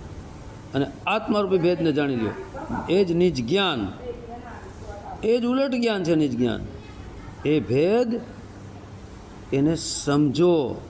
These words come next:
અને શ્વાસોશ્વાસની ક્રિયામાં, હે? બાદર એટલે કે શ્વાસો, એ શ્વાસ વગર તો કંઈ પ્રાપ્ત થવાનું જ નથી. તો મિત્રો,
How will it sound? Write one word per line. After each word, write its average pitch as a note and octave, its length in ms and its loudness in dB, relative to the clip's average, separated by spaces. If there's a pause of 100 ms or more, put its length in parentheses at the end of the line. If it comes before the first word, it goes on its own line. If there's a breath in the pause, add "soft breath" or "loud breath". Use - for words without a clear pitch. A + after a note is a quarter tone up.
(540)
અને C#3+ 180 4
શ્વાસોશ્વાસની D3 1200 2
ક્રિયામાં, B2+ 600 2 (920)
હે? G3+ 220 4 (1300)
બાદર F3+ 360 2
એટલે A3+ 240 2
કે A#3 100 2
શ્વાસો, A3+ 520 2 (280)
એ F3+ 80 4
શ્વાસ G#3 340 2
વગર G#3 220 4
તો F3+ 120 4
કંઈ G#3+ 240 4 (360)
પ્રાપ્ત G#3+ 260 0
થવાનું D4 360 4
જ D4 40 -2
નથી. F#3 240 4 (2000)
તો C#3+ 100 4
મિત્રો, A3 440 4